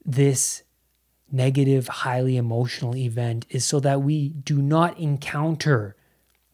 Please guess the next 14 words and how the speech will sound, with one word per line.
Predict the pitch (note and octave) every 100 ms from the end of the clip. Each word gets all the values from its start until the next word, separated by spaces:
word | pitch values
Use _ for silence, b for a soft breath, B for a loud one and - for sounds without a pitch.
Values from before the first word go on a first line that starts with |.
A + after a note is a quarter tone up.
| -
this | D3 C#3 -
threat | - - C3+ C3+ B2 -
again | C#3 A2+ B2 B2 A#2
in | A#2 A#2
the |
future. | A2 - C#3+ C3 - A2 - b b b b b b
If | - D#3 D3
you | D#3 D#3+ D3 C3+ _ _ -
do | F3+ G3
not | F#3+ F#3 G3 C#3+
fully | - - - F3+ F3+ E3+ C3 b b _
understand | D3+ E3+ E3+ D3 - D#3 D#3 D3+
what | A#2 A#2 C#3+
happened | C#3 - C#3+ D3+ - C3 A#2+